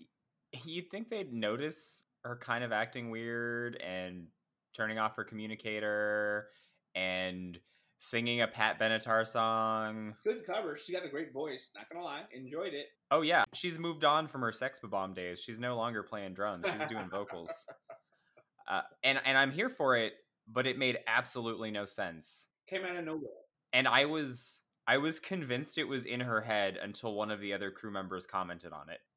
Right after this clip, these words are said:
Speaker 2: And the band was doing its thing, and the lighting guy did it, their, their thing. They were all prepared for it.
Speaker 1: Something that I noticed, and I feel like they retconned this between the last episode and this episode, is that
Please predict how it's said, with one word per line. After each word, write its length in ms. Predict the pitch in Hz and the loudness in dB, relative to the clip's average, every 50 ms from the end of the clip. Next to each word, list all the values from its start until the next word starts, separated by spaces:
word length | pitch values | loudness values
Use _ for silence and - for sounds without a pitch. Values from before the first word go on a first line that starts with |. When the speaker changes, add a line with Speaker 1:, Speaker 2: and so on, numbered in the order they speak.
| _ _ - | _ _ -8
Speaker 2:
And 140 | 147 160 156 | -6 -4 -4
the 60 | 135 | -2
band 460 | 127 139 139 143 147 151 151 160 151 | 0 0 0 0 0 -2 -2 -4 -6
was 120 | 139 139 | -8 -10
doing 240 | 135 135 135 135 127 | -8 -8 -6 -6 -6
its 220 | 135 147 147 - - | -8 -8 -8 -10 -8
thing, 380 | - 147 147 147 147 151 135 | -6 -6 -4 -4 -6 -8 -10
and 120 | 113 107 104 | -12 -12 -12
the 60 | 107 | -10
lighting 340 | 107 117 135 143 147 143 143 | -6 -4 -4 -4 -4 -4 -4
guy 380 | 143 139 135 135 139 143 139 131 127 123 | -4 -4 -2 -2 -2 -2 -2 -4 -6 -10
did 160 | 117 110 117 | -12 -10 -10
it, 140 | 123 139 - _ _ _ | -10 -10 -12 _ _ _
their, 140 | - 110 107 | -16 -14 -10
their 220 | 110 123 139 143 135 | -6 -2 -2 -2 -2
thing. 360 | - - 143 143 143 143 143 _ _ _ _ _ _ _ _ _ _ - - | -4 -6 -8 -8 -8 -12 -16 _ _ _ _ _ _ _ _ _ _ -8 -2
They 100 | 135 170 | 0 2
were 120 | 196 202 | 2 2
all 80 | 180 143 | 0 -2
prepared 360 | 127 123 147 147 185 202 - | -4 -4 -4 -2 -2 -4 -6
for 220 | - 104 95 - | -8 -10 -10 -10
it. 60 | - - _ _ _ _ _ _ _ _ | -12 -16 _ _ _ _ _ _ _ _
Speaker 1:
Something 280 | - - 214 294 370 320 | -6 -4 -2 -2 0 2
that 180 | 233 175 139 | 4 6 6
I 80 | 117 107 | 4 4
noticed, 480 | 98 95 95 98 107 113 - - - _ _ _ _ _ _ _ _ _ - | 4 0 0 0 -2 -2 -4 -8 -12 _ _ _ _ _ _ _ _ _ -4
and 80 | 107 107 | 0 0
I 80 | 104 | 0
feel 320 | 101 - - - 143 156 160 | 0 -2 -6 -4 -2 -2 2
like 260 | 151 127 110 101 107 | 2 2 2 2 0
they 140 | 107 101 95 | -2 -2 -2
retconned 760 | 85 78 80 85 104 - - - 143 135 135 143 143 143 143 | -2 -2 0 0 0 0 -2 -6 -4 -2 -2 -2 -4 -4 -4
this 200 | 151 147 - - | -4 -4 -6 -6
between 600 | - 107 - - - 107 101 95 92 85 80 82 78 | -6 -6 -6 -6 -6 -6 -4 -4 -6 -8 -10 -10 -8
the 140 | 95 95 92 | -6 -4 -2
last 420 | 87 80 85 95 95 - - 113 | -2 0 0 0 -2 -2 -2 -2
episode 560 | 110 107 120 117 - 127 120 117 113 110 - - | 0 0 -2 -6 -4 -2 -2 0 -2 -2 -4 -4
and 200 | 95 95 92 85 | -6 -6 -6 -6
this 160 | 85 90 - | -6 -6 -4
episode, 640 | 117 110 110 127 123 - 143 139 147 147 151 147 - _ - | -4 -4 -4 -6 -6 -4 -4 -2 -2 -2 -4 -6 -10 _ -6
is 420 | 117 113 110 110 110 107 107 - | -2 -2 -2 -2 -2 -6 -6 -2
that 400 | - 104 104 101 98 98 92 | 0 2 2 4 2 2 0